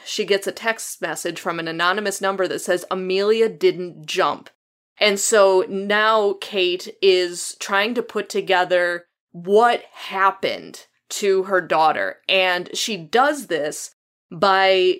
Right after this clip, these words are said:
going through Amelia's emails, text messages, Facebook posts to basically re-, reconstruct the person who Amelia was. And she finds out that there's so much about her daughter that she did not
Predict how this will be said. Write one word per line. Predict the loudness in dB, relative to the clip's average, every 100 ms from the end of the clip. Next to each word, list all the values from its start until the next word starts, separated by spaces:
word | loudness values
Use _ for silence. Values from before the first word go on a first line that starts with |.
| 2
going | 2 4 2
through | 0 2 2
Amelia's | 2 -2 -2 -2 -2 -2 -4 -4 -6 -10 -8
emails, | -4 -2 -2 0 0 0 -2 -4
text | -6 -4 -4 -4
messages, | -2 -2 -2 0 0 -2 -4 -4
Facebook | -2 -2 -2 -4 -4
posts | -6 -2 -2 -4 -6
to | -6 -6 _ _
basically | 0 0 -2 -4 -4
re-, | -4 -10 -18 _ _
reconstruct | -6 -4 -4 -6 -6 -2 2 2 0 -16 _ _
the | -6
person | -2 0 0 0 -4
who | 2 4 4 0
Amelia | -4 -2 0 0 -2
was. | 0 0 0 -2 -6
And | -4 -4
she | -2 -6
finds | -2 0 0 -2 0
out | 0 0
that | -4 -2
there's | 0 0 0
so | -2 0 0 0
much | -2 -2
about | -2 -2 -2
her | -4
daughter | -4 -2 -2
that | -4 -8
she | -8 -8 -10
did | -8 -8
not | -6 -2 0 -2 -6 -14